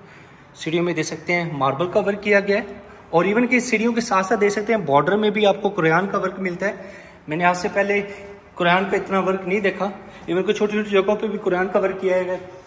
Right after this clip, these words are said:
सीढ़ियों के सामने आपको tile work मिलती है जिसमें देख सकते हैं gold strip use की गई है। शैंडलियर दे सकते हैं,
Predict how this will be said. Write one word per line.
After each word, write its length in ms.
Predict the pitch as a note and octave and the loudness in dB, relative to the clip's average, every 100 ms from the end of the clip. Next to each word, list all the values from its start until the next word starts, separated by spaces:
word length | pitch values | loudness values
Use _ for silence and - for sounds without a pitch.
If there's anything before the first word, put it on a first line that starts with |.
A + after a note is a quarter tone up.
| - - | -20 -14
सीढ़ियों 300 | - A3 B3 | -4 2 2
के 60 | A#3+ | 2
सामने 280 | A3+ G#3+ | 2 4
आपको 200 | A3+ A3+ | 4 4
tile 320 | A3+ E3+ F3 A3 | 4 6 6 4
work 180 | A#3 A3+ | 0 -2
मिलती 280 | A#3 A3 | -6 -4
है 80 | A#3 | -6
जिसमें 340 | G3+ F#3+ G#3 G3 | -4 -4 -2 0
देख 120 | F3 | 0
सकते 280 | F#3+ F#3+ G3+ | -2 -4 -4
हैं 80 | F#3 - - - - - - D#3 | -4 -8 -16 -20 -20 -20 -16 -4
gold 220 | D#3+ F#3 | 4 6
strip 460 | F#3 - A3 A3+ G#3 | 6 0 -4 -4 -6
use 240 | F#3+ G3 - | -4 -4 -4
की 120 | G3+ | -2
गई 160 | G3 | -2
है। 260 | F#3+ G3+ G3+ - - - - - | 0 -4 -8 -18 -20 -20 -20 -16
शैंडलियर 440 | - E3 D#3 F#3+ | -4 0 2 4
दे 120 | G3+ | 4
सकते 320 | G#3 - - G#3+ | 2 0 -2 -4
हैं, 300 | B3 - | -4 -12